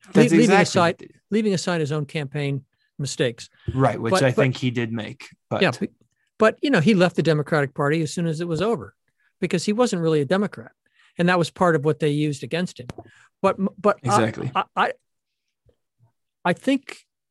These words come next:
Speaker 1: for me, this idea about a movement can't look at the political institutions.
Speaker 2: Mm.
Speaker 1: It has to look at media.
Speaker 2: Yeah.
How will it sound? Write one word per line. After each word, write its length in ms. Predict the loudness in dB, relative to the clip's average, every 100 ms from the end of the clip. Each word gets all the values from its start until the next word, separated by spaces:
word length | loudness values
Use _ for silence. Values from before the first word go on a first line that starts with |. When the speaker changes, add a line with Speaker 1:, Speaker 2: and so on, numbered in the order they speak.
| -18
Speaker 1:
for 240 | -6 -2
me, 460 | 2 2 2 2 0
this 260 | -4 -4
idea 360 | -4 -4 -2 -2
about 200 | 0 -2
a 60 | -2
movement 480 | -4 -4 -6 -12 -12 _ -14
can't 320 | -4 -4 -4 -4
look 280 | -2 -2 -8
at 120 | -8
the 80 | -8
political 560 | -6 -2 0 0 0 0
institutions. 920 | -2 -6 -6 -4 -4 -8 -14 -18 -20 _ _
Speaker 2:
Mm. 340 | 2 2 -2 -8 _ _ _ _ _ _ _ _ _
Speaker 1:
It 140 | -2 2
has 280 | 2 2 2
to 100 | 2
look 300 | 4 2 -2
at 80 | -2
media. 480 | 0 0 -2 -8 -16 _ _ _ _ _ _ _ _ -2
Speaker 2:
Yeah. 360 | 2 2 0